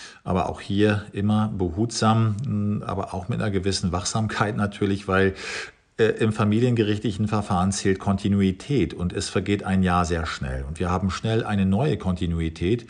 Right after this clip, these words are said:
wie das tatsächlich häufig passiert. Und dann fragt Richterin oder Richter, „Wie war's die letzten zwölf Monate?“ „Naja, so wie es jetzt dann eben ist.“ Gut, dann bleibt es auch so. Dann ist also eine Verstetigung, äh, dann im Vollzuge, die dann erstmal auch nicht mehr verändert wird.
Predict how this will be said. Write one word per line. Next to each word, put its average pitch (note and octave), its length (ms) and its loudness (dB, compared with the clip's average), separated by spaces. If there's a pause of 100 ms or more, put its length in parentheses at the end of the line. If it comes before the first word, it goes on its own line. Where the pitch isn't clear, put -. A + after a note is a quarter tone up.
(600)
wie G#2+ 60 0
das G2+ 160 4
tatsächlich F#2+ 480 2
häufig F#2+ 300 -2
passiert. G#2+ 460 0
Und G2+ 100 0
dann F#2+ 180 2
fragt F#2+ 400 -6
Richterin G2+ 400 0
oder F#2 240 0
Richter, G2+ 280 -2
„Wie F#2 140 0
war's F#2+ 220 0
die G2+ 100 -4
letzten F2+ 320 -2
zwölf F2 300 -2
Monate?“ A#2+ 500 2 (340)
„Naja, F#2+ 200 4
so F2+ 180 2
wie F2+ 140 2
es F2 140 -2
jetzt - 240 -2
dann E2+ 140 -2
eben E2+ 240 -2
ist.“ G#2+ 360 -2 (340)
Gut, - 160 -8
dann E2 140 0
bleibt D#2 280 -2
es - 160 -2
auch A#1+ 160 -8
so. C2 220 -2
Dann D#2 180 -2
ist F2 200 -2
also F2 260 -2
eine E2+ 220 0
Verstetigung, G2 760 2
äh, G2 300 2
dann F#2+ 240 2
im G2 120 0
Vollzuge, F#2 520 2
die F2+ 100 0
dann F#2 160 2
erstmal F2 380 0
auch - 200 -4
nicht - 140 2
mehr D2+ 120 0
verändert D2+ 480 -2
wird. G2 220 0